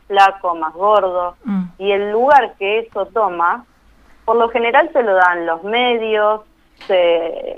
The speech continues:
Speaker 1: lo, y por lo general los medios más hegemónicos, pero digo,
Speaker 2: Mm.
Speaker 1: también está dentro de las escuelas, está dentro de las familias, está dentro de los clubes de barrio. Eh, entonces me parece que, por un lado, es darle valor a eso que le está pasando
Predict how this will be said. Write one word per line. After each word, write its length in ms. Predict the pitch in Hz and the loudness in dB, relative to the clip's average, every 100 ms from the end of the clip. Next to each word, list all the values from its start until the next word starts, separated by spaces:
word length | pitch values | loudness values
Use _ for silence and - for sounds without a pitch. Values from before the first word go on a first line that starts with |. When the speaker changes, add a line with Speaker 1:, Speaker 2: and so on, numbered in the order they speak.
| - | -8
Speaker 1:
lo, 180 | 170 - | -6 -2
y 240 | 185 165 - | -2 -4 -2
por 100 | 175 | 0
lo 120 | 175 | 0
general 260 | 185 208 277 | 2 2 4
los 120 | 196 | 2
medios 280 | 196 202 185 | 0 -2 2
más 220 | 185 196 | 2 0
hegemónicos, 800 | 185 160 185 254 196 160 - 156 - | -6 -4 4 4 4 -4 -6 -8 -4
pero 180 | 180 185 | 0 2
digo, 200 | 185 190 | 2 2
Speaker 2:
Mm. 40 | |
Speaker 1:
también 360 | 170 170 220 226 | 2 2 0 -2
está 260 | 196 185 | -4 -2
dentro 380 | 175 175 170 165 | -2 -4 -6 -6
de 120 | 160 | -4
las 220 | 160 160 165 | -4 -4 -4
escuelas, 640 | 165 262 269 220 180 170 | -2 2 2 2 -4 -8
está 220 | 165 180 | -8 -6
dentro 280 | 170 165 175 | -6 -8 -10
de 60 | 160 | -8
las 160 | 160 | -8
familias, 760 | 170 170 240 269 214 185 185 185 _ _ - | -6 -6 -4 -4 -4 -2 -2 -4 _ _ -10
está 260 | 196 202 | -4 0
dentro 260 | 190 190 185 | 0 0 0
de 80 | 175 | 0
los 160 | 170 | -2
clubes 380 | - 196 175 165 | -2 -2 0 0
de 100 | 160 | 0
barrio. 800 | 170 233 233 208 190 180 180 180 _ _ _ - | 4 8 8 6 2 -4 -4 -6 _ _ _ -6
Eh, 520 | 175 170 165 165 - | -2 0 -2 -6 -10
entonces 540 | 180 185 202 190 190 175 | -10 -4 0 -2 -2 -6
me 160 | 175 | -4
parece 500 | 165 180 214 240 247 - | -4 -2 0 0 -4 -4
que, 340 | 208 220 233 _ _ _ _ | -2 -2 -6 _ _ _ _
por 200 | - 185 | -2 0
un 180 | 214 233 | 0 2
lado, 560 | 247 311 349 302 233 - - | 2 2 4 0 0 -8 -4
es 340 | 185 202 196 | -2 -2 -2
darle 340 | 208 233 254 208 | 2 2 2 2
valor 340 | 185 185 185 | 2 2 0
a 80 | 180 | 0
eso 240 | 185 202 | -4 -8
que 80 | 170 | -6
le 120 | 160 | -8
está 260 | 165 - 185 | -8 -6 0
pasando 800 | 185 185 190 190 208 220 269 | 0 0 0 0 2 0 0